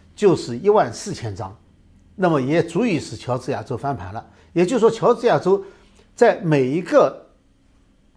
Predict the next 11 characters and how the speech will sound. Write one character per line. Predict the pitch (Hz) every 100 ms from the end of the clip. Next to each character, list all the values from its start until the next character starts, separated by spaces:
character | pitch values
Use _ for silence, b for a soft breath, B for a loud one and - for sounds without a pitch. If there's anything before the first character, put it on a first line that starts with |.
| -
步 | 208 165
骤 | 156
当 | 147 131
中 | 143 156 - _ b b b -
都 | 240 254
有 | 214 123 110
足 | - 170 214
以 | 123
翻 | - 208 190
盘 | - 113
的 | 156 156 -